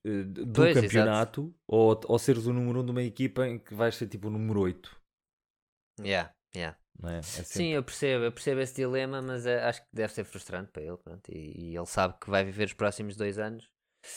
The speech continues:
Speaker 2: eh, nesse, nessa
Speaker 1: É,
Speaker 2: frustração.
Speaker 1: olha o Bottas.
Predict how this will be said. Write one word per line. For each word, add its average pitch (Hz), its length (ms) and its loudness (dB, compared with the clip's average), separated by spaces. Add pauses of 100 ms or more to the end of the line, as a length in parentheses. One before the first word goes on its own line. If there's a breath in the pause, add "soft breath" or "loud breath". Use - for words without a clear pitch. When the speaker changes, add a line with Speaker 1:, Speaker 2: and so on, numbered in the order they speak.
(240 loud breath)
Speaker 2:
eh, 110 220 2
nesse, 110 400 -2
nessa 113 240 -4
Speaker 1:
É, - 20 -2
Speaker 2:
frustração. 113 480 -4
Speaker 1:
olha 110 140 4
o 110 60 4
Bottas. 101 480 0